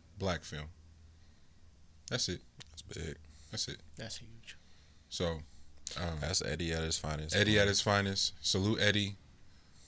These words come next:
Speaker 1: Tyler Perry. Like, vi-, black visionaries, bro, that, again, have to bear the burden of the flocks of sheep that just ke-, just can't, just got,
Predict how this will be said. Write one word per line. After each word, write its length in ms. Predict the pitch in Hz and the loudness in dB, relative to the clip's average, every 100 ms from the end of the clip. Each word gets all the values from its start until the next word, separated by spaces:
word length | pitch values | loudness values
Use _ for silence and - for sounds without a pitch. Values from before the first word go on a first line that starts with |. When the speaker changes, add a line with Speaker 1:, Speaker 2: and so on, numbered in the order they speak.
| - - - | -20 -14 2
Speaker 1:
Tyler 340 | - 110 101 | 8 8 8
Perry. 220 | 95 104 95 | 4 4 6
Like, 220 | 104 98 | 4 4
vi-, 240 | 98 120 | 8 8
black 380 | - 101 120 113 | 8 8 10 10
visionaries, 640 | 110 113 107 104 101 98 | 8 8 8 6 4 2
bro, 220 | 87 104 | 2 4
that, 220 | 101 95 - - - | 6 4 0 -10 -8
again, 560 | 85 110 113 110 95 90 - - - - | 0 6 10 8 6 -4 -10 -14 -12 4
have 180 | 113 107 | 6 6
to 100 | 101 | 4
bear 300 | 85 107 107 | 8 10 8
the 100 | 95 | 6
burden 540 | 85 104 110 95 90 87 - - - - - - - - - - - - - - | 6 10 10 8 0 -6 -16 -20 -20 -20 -20 -20 -20 -20 -14 -8 -8 -8 -18 0
of 640 | 107 104 95 90 87 - - - - - - - - - - - - | 4 6 6 2 -4 -10 -14 -20 -20 -20 -20 -20 -20 -20 -20 -10 -2
the 80 | 98 | 0
flocks 460 | - 117 113 - | 8 10 10 8
of 80 | 95 | 6
sheep 380 | - 123 107 98 | 8 8 6 4
that 180 | 95 90 | 2 4
just 240 | 98 - | 4 4
ke-, 240 | - 104 | 2 0
just 300 | 87 95 - | 2 4 4
can't, 280 | - 110 85 | 4 4 4
just 220 | 92 - | 4 4
got, 240 | - 101 | 6 4